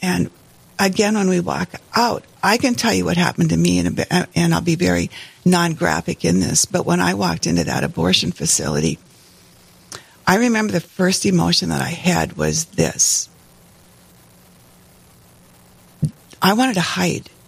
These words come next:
It was like, I wanted to disappear. Like, "Don't see me and I won't see you." Now, looking back, I now, I now know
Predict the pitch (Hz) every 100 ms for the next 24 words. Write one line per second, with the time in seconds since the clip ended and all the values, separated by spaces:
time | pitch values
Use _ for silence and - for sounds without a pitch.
0 | - - - - - 190 175 - - -
1 | - - 185 262 240 151 190 - - -
2 | 185 - - 156 - 214 226 - 220 196
3 | 180 82 - - - - 90 85 90 -
4 | - - 240 254 240 156 180 208 - -
5 | - - - - - - 175 175 175 220
6 | 269 - 160 160 151 214 359 320 - -